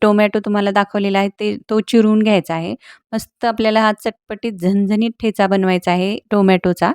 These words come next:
तर, अ, इथे मी, अ, पाच सात लसणाच्या पाकळ्या घातलेल्या आहेत. जो टोमॅटो होतो का ते पण चिरून घातलेला आहे. याला व्यवस्थित असं भाजून घ्यायचं आहे.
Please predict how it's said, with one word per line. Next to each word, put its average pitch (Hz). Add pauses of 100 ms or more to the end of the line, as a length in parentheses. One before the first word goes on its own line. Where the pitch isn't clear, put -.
(500)
तर, 180
अ, -
इथे 196
मी, 285
अ, 185 (200)
पाच 202
सात 208
लसणाच्या 208
पाकळ्या 196
घातलेल्या 180
आहेत. 190
जो 196
टोमॅटो 196
होतो 208
का 208 (120)
ते 214
पण 214
चिरून 214
घातलेला 185
आहे. 185 (360)
याला 202
व्यवस्थित 214
असं 220
भाजून 208
घ्यायचं 214
आहे. 165